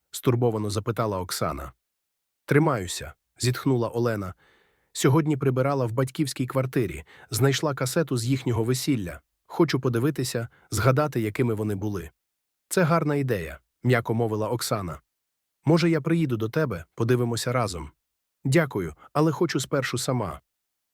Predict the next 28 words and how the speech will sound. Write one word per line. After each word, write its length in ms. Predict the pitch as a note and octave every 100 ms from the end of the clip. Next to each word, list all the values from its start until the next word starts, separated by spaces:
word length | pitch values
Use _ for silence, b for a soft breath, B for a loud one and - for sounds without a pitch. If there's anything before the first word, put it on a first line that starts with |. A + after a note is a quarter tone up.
| _
Потім 300 | D3 D3+ E3
покличу 440 | E3 D3+ C#3 - G#2+
тебе», 320 | F#2+ F2 D#2+ _ _
відповіла 520 | A#2 B2+ B2+ A#2+ A#2+ G#2+
Олена. 480 | A2 G#2+ F2+ D2+ - _ _ _ _ _ B B B
За 160 | A#2+ C3+
три 180 | D#3
дні 200 | C3+ C#3+
вона 180 | C3 A#2+
забрала 440 | A2+ A2+ B2+ A#2 G#2+
диск 400 | B2+ A#2+ - B2+
у 40 |
Василя, 540 | A#2+ - B2+ B2 F2+ b b b
який 280 | A#2+ B2+ C#3
із 200 | C3 A2+
гордістю 540 | C#3 C#3+ A#2+ - B2
вручив 400 | A2 A#2+ - C3+
їй 140 | A2 G2+
конверт. 580 | A#2 A#2 G#2 E2+ - _ _ _ _ _ _ D3+
«Усе 280 | C3+ E3+
зробили, 600 | C#3+ D3 C#3 D3+ G#2 D#2+ -
якість 460 | B2+ C#3 C3 A#2+ -
хороша. 540 | B2+ A#2 - E2+ D2+ B B -
Твої 260 | C3 C#3+
батьки 360 | C3 C3 - C3
там 180 | A2+ G#2
такі 240 | A2+ B2+
молоді», 500 | G#2+ G#2 G#2+ F#2+